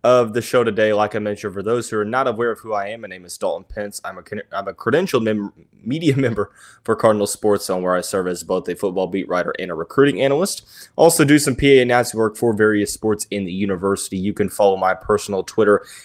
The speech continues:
in the graphic in the bottom left hand of your screen, and you can also follow the podcast Twitter page at L O underscore Louisville. So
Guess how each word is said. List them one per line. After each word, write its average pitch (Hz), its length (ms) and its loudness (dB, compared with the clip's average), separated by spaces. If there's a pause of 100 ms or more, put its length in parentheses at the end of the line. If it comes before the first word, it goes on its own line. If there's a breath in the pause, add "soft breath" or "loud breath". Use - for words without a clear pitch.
in 139 160 6
the 135 80 6
graphic 120 500 6
in 113 80 0
the 104 60 -4
bottom 107 300 2
left 104 160 -2
hand 101 240 -6
of 90 100 -8
your 95 140 -6
screen, 185 560 -4 (420 soft breath)
and 113 220 -2
you 107 80 -4
can 110 80 0
also 107 300 -2
follow 101 180 0
the 95 80 -8
podcast 101 500 -2
Twitter 95 200 -6
page 92 300 -6
at 139 220 -2
L 110 240 2
O 95 280 -4 (380)
underscore 90 800 -8
Louisville. 73 380 -10
So 127 320 4